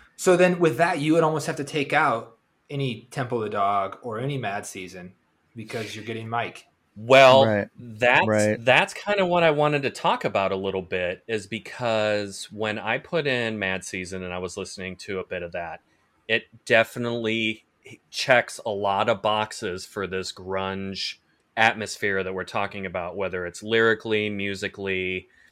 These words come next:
Speaker 2: the emotional response that you get when you're
Speaker 3: But it,
Speaker 2: listening to
Speaker 3: but it's
Speaker 2: this
Speaker 3: too pretty,
Speaker 2: music.
Speaker 3: though, really.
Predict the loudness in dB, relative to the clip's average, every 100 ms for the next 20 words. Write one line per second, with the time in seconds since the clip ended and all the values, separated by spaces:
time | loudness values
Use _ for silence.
0 | _ -14 -6 -4 -2 -2 -4 -6 -6 -6
1 | -6 -6 -8 -8 -10 -12 -10 -8 -2 -2
2 | -2 -6 2 6 6 4 0 2 4 4
3 | 4 6 6 6 4 4 2 0 0 -2
4 | -4 -6